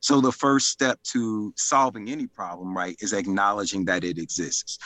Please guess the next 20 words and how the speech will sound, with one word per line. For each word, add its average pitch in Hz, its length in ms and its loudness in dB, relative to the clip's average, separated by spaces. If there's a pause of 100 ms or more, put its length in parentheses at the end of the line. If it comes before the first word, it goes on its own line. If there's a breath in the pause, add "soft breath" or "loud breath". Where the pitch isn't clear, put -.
(100)
So 131 140 4
we 139 220 8
became 127 440 2
one 117 120 0
of 104 100 -4
the 104 100 -8
first 113 360 -4
cities 107 460 -4 (400 soft breath)
in 120 180 4
Georgia, 101 680 0 (400 soft breath)
uh, 110 180 4
and 113 220 0 (100)
we 147 160 2
became 135 320 4
the 170 140 0
first - 240 -2
city 98 180 0
in 85 100 0
Georgia, 87 320 -4
actually, 87 540 2